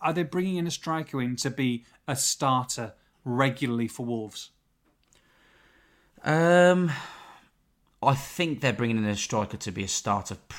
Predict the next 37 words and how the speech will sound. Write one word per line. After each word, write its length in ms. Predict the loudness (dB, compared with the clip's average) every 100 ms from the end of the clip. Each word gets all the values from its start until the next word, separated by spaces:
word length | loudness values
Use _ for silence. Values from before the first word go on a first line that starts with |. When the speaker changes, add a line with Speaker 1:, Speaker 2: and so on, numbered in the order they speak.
| -14
Speaker 2:
fairly 400 | -4 0 2 0
regularly. 380 | -8 -10 -8 -2
Obviously, 360 | -2 -2 -8 -10 _ -20 _ _ -20 -20 -20 -18 -4
week 220 | -2 2
by 120 | 0
week, 360 | 0 -2 -6 -20 -20 -16
it 160 | -14
can 100 | -10
change, 300 | -4 -4 -4
obviously, 320 | -8 -10 -10 -6
Speaker 1:
Sure. 100 | -6
Speaker 2:
but 60 |
I 20 |
think 280 | -4 -4 -6 -18 -20 -20 -20 -20
for 120 | -8 0
the 80 |
most 340 | 4 4 4 0
part, 260 | -2 -2
it's, 220 | -4 -6 -4
uh, 220 | -6 -8 -12 -8
someone 300 | -4 -4 -4
to 100 | -4
start. 540 | -4 -4 -4 -8 -14 -6
Um, 640 | -2 0 0 0 0 -2 -6 _ _ _ _ _ -6
Speaker 1:
So 140 | 2 4
Speaker 2:
because 160 | 6 4 2 4
Speaker 1:
Neto, 280 | 4 4
Cunha, 720 | 0 0 2 4 4 4 2 -4 -8
Hwang, 420 | 4 4 4 0 -6 _ -2
and 220 | 4 4
a 60 | 4
striker 480 | 0 2 2 2 -4
all 280 | -2 -2 0
in 80 | -2
that 120 | -4
starting 400 | -4 -4 -2 -4
lineup. 340 | -4 -4 -6